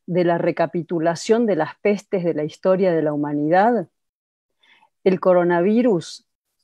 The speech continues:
parece marcar algo nunca visto. Nos hemos dedicado a historizar, a comparar, a cuantificar,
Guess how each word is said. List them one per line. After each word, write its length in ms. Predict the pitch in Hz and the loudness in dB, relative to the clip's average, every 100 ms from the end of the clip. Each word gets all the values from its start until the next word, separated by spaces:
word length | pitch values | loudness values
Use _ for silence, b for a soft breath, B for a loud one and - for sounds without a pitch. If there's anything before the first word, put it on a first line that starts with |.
| _ | _
parece 420 | 175 175 208 226 | 0 4 4 2
marcar 360 | 175 165 165 175 | -2 0 0 2
algo 360 | 185 185 185 - | 2 0 -2 -2
nunca 680 | 190 202 226 214 220 214 - | -2 0 0 0 -2 -2 -2
visto. 640 | 156 151 - - 139 170 _ _ _ _ _ _ _ _ _ _ - | -4 -4 -6 -6 -6 -6 _ _ _ _ _ _ _ _ _ _ -6
Nos 220 | 185 190 | -4 0
hemos 220 | 262 269 226 | 2 4 4
dedicado 680 | 180 165 202 202 214 220 - | 2 2 2 2 2 0 -2
a 100 | 160 | -4
historizar, 880 | - 185 160 160 - 185 175 170 180 _ _ _ | -2 -2 -2 -2 0 2 4 2 -4 _ _ _
a 80 | 170 | -4
comparar, 840 | - 160 147 147 165 165 160 165 - _ _ _ - | -2 -2 -2 0 4 4 2 -2 -12 _ _ _ -6
a 100 | 170 | -2
cuantificar, 1040 | 196 185 160 165 160 156 196 170 165 170 | 0 0 -2 -6 -8 0 2 2 0 -4